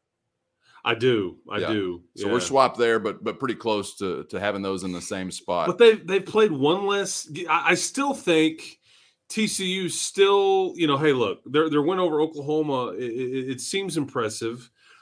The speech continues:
Speaker 1: And, and it's based on what Oklahoma was supposed to be. But maybe beating
Speaker 2: <laughs>
Speaker 1: Oklahoma is not that big of a deal, and everybody's gonna win. I don't, I don't know. But they also have played one less conference game than everybody. H-, here's why I think they're impressive, though, Casey.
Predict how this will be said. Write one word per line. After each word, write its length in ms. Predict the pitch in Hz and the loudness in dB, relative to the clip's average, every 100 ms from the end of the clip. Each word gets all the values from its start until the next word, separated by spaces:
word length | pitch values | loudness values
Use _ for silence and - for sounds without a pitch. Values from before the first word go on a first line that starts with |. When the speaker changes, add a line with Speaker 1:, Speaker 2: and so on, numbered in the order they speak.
| _ _ _ | _ _ _
Speaker 1:
And, 640 | 131 135 131 131 127 120 - 147 | -4 -2 0 -2 -2 -6 -6 0
and 120 | 147 | 2
it's 140 | 143 | 2
based 400 | - 170 220 - | 4 4 4 2
on 200 | 165 147 | 2 4
what 120 | 151 | 4
Oklahoma 640 | 151 160 147 151 160 156 131 | 4 2 -2 0 2 2 0
was 220 | 123 120 | -2 -4
supposed 400 | - 151 151 - | -2 -2 -2 -6
to 60 | - | -6
be. 540 | 107 117 160 196 214 _ _ _ _ - | -2 0 0 -4 -10 _ _ _ _ 0
But 160 | 151 | 0
maybe 360 | 147 170 214 202 | 4 4 4 0
beating 400 | 139 143 180 180 | 2 2 4 2
Speaker 2:
<laughs> 20 | |
Speaker 1:
Oklahoma 600 | 180 175 151 165 202 180 | 2 0 0 2 2 2
is 220 | 170 143 123 | 4 2 2
not 220 | 147 170 | 2 2
that 160 | 175 | 0
big 180 | 156 175 | 2 2
of 80 | 175 | 2
a 40 | |
deal, 440 | 156 170 196 147 107 | 2 2 4 2 2
and 80 | 123 | 2
everybody's 480 | 196 156 117 107 | 2 2 2 0
gonna 240 | 107 110 104 | -4 -4 -4
win. 280 | 104 107 101 | -4 -4 2
I 140 | 131 | 4
don't, 140 | 180 151 | 4 4
I 100 | 165 | 4
don't 200 | 196 170 | 4 4
know. 420 | 196 160 98 - _ _ _ _ 135 | 4 4 2 -4 _ _ _ _ -4
But 200 | 143 139 | -2 4
they 100 | 160 | 6
also 300 | 202 - 175 | 6 4 0
have 100 | - | 4
played 200 | 156 120 | 4 6
one 260 | 131 185 | 2 4
less 200 | 180 175 | 2 0
conference 400 | - 190 180 165 | 0 -2 0 -2
game 260 | 127 156 190 | 0 0 2
than 120 | 170 | 0
everybody. 580 | 139 127 123 127 143 147 _ _ - | 0 0 0 2 0 -2 _ _ -8
H-, 100 | - 143 | -4 2
here's 300 | 226 269 190 | 4 4 2
why 300 | 180 175 156 | 4 6 4
I 60 | |
think 260 | 139 175 160 | 2 0 2
they're 140 | 151 | 2
impressive, 500 | 127 117 135 123 107 | 2 0 -2 -2 -8
though, 120 | 98 | -8
Casey. 460 | 92 104 98 - | -8 -8 -8 -10